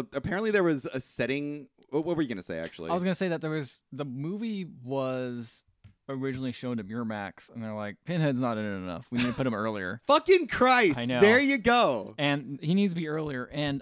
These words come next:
Speaker 2: <clears throat> also, this movie's really long. It's an hour and ten minutes. So they cut down <laughs> twenty-five minutes out of this movie, which is ridiculous. I can't imagine what you need that twenty-five minutes for.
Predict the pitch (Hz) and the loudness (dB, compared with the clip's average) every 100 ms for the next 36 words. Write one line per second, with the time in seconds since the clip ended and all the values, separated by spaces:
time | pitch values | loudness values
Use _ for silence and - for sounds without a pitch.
0 | _ - 202 160 147 170 165 143 135 107 | _ 0 2 2 2 0 2 0 -2 -4
1 | - 135 127 110 104 107 127 - 127 131 | -6 -4 -2 -2 -4 -6 -14 -14 -10 -4
2 | 165 135 - 113 101 - - - - 151 | 0 0 -2 -4 -4 -8 -16 -14 -4 0
3 | 233 240 220 180 - 165 190 165 156 147 | 0 2 2 0 -2 -2 0 0 2 2
4 | 135 135 120 - 120 131 127 107 117 110 | 0 -2 -4 -6 -4 -2 -4 -4 -4 -4
5 | 95 101 _ _ _ _ _ - 139 123 | -6 -10 _ _ _ _ _ -6 -4 -4
6 | 123 120 139 - 92 82 - - 151 202 | -4 -2 -2 -4 -10 -10 -12 -8 -2 -2
7 | 156 139 117 107 120 107 117 110 110 107 | 0 -2 -4 -4 -6 -4 -4 -2 -4 -4
8 | 101 - 120 110 113 107 98 98 - 92 | -6 -6 -6 -6 -4 -4 -4 -8 -10 -8
9 | 107 | -10